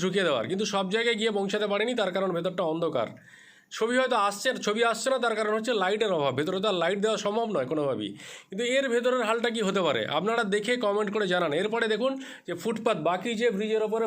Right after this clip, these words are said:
ফুটপাত আছে, মানে, যেই জিনিস ভেঙে পড়েছে, সেই জিনিসের অন্য অংশের ছবি দেখাচ্ছি। এই জায়গাটা কি আপনাদের মনে হচ্ছে না যে অদূর ভবিষ্যতে ভেঙে পড়বে? আমাদের তো মনে হয় যে ব্রিজটা সংস্কার শুরু হলে তারপরেই না ভেঙে পড়ে।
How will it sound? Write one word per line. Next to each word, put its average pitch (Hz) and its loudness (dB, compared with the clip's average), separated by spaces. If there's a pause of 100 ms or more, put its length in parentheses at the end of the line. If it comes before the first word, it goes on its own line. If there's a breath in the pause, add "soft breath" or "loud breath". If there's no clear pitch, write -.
ফুটপাত 214 -2
আছে, 185 0 (560 loud breath)
মানে, 180 0
যেই 220 2
জিনিস 233 0
ভেঙে 220 2
পড়েছে, 214 0
সেই 214 0
জিনিসের 220 0
অন্য 208 0
অংশের 202 -2
ছবি 180 -2
দেখাচ্ছি। 139 -2 (100)
এই 180 -2
জায়গাটা 190 -2
কি 202 -2 (300 loud breath)
আপনাদের 175 0
মনে 175 0
হচ্ছে 240 0
না 269 2
যে 120 -2
অদূর 185 2
ভবিষ্যতে 214 0
ভেঙে 214 0
পড়বে? 220 -2 (400 loud breath)
আমাদের 247 4
তো 254 6
মনে 240 2
হয় 240 2
যে 247 0
ব্রিজটা 214 -2 (260)
সংস্কার 208 -2 (120)
শুরু 220 0
হলে 233 0
তারপরেই 190 0
না 180 0
ভেঙে 131 0
পড়ে। 101 -2